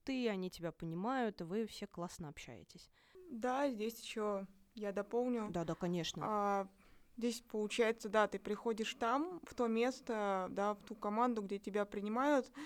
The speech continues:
Speaker 2: И если мы говорим про людей с инвалидностью, тебя принимают, невзирая на диагноз. То есть,
Speaker 1: Мгм.
Speaker 2: как бы, да, твои особенности есть. Если ты, например, там плохо ходишь, не знаю, плохо слышишь, плохо видишь, тебе, безусловно, помогут там, где это необходимо,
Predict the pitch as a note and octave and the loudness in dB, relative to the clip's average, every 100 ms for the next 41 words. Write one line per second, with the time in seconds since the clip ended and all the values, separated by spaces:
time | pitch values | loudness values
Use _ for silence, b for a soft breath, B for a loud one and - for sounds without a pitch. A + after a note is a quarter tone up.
0 | D#4 C4+ - G3+ A3 - A3 G3+ G3+ G3+ | -12 -14 -4 0 0 0 -2 0 0 -2
1 | G3 F#3+ F3+ G3 - G3+ G3+ A#3 A#3+ - | -4 -8 -6 -6 -6 -4 -2 0 -2 -4
2 | G3 - G3 G#3 G3+ G#3 G3+ G#3 A#3 A#3 | -10 -4 0 0 0 -4 -2 2 4 4
3 | G#3+ - - _ - G#3+ G#3 G#3 G#3 G#3+ | 0 -8 -20 _ -4 -2 -2 -4 0 2
4 | G3+ G3 F#3 G3 F#3 - - B B G#3+ | 2 0 -2 -2 -2 -8 -14 B B 2
5 | G#3+ G#3+ G#3+ G#3 A3+ G#3+ F#3+ - - A#3 | 6 6 6 6 6 6 4 -2 4 6
6 | G3+ G3+ G3+ G3+ G3+ G3 F#3+ G3 - G#3 | 6 4 2 2 0 -4 -4 -4 -6 -2
7 | C4 D4+ - - G3 G#3 G3 G3+ F#3+ F#3+ | -2 -2 -8 -8 -4 -2 -4 -4 -4 -4
8 | F#3 - G#3+ A3+ - - G#3+ G3+ F#3+ - | -8 -8 -4 -4 -6 -6 -4 -2 -2 -4
9 | - G3+ G3+ F#3+ F#3 F#3 C4+ D4+ C#4+ - | -4 -4 0 0 0 -2 -4 -6 -10 -4
10 | G#3+ G#3 A3 - G3+ G#3 - G3+ G3 G3+ | -2 -2 -6 -6 -6 -8 -6 -6 -4 -4
11 | A3+ C4 A#3+ - G3 G#3 G3 G3+ G3+ - | -2 0 0 -2 -2 -2 0 -4 -4 -2
12 | A3+ G#3 F#3 - - G#3 G3+ A#3 A#3+ F#3+ | 0 0 -2 -6 -10 -4 2 6 6 2
13 | - F#3+ F#3+ F#3 F#3+ F#3+ F#3+ - G#3+ D4 | -4 -4 -2 -4 -4 -6 -6 -10 -4 -2
14 | F4+ C4 | -2 -4